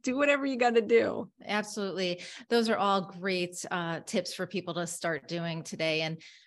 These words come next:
Speaker 2: um, thank you so much for your time today and your, your expertise on this subject. It's, it's near and dear to me. It's something I talk about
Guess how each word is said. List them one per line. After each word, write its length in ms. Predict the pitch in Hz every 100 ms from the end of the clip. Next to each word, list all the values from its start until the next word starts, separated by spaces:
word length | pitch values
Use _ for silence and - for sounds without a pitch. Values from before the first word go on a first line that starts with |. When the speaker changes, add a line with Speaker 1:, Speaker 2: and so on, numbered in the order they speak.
| -
Speaker 2:
um, 500 | - 180 175 170 170 170 _ _ _ _ _ -
thank 160 | 254
you 80 | 339
so 240 | 349 202
much 360 | 202 185 185 -
for 640 | 190 180 175 170 160 156 175
your 160 | 160
time 420 | 156 - 185 190
today 580 | 180 208 190 185 185 180
and 180 | 156 165
your, 420 | 156 147 147 147 - - _
your 140 | 170 -
expertise 640 | 185 - 185 - 180 180
on 180 | 180 170
this 200 | 165 -
subject. 480 | 175 165 175 170 170
It's, 340 | 175 - - -
it's 340 | 190 - - - _ _
near 280 | 185 214 226
and 140 | 220
dear 340 | 170 180 175 165
to 200 | - 180
me. 440 | 175 175 170 170 170
It's 180 | 170 -
something 340 | 180 175 185
I 80 | 165
talk 300 | 165 185 165
about 340 | 175 165 156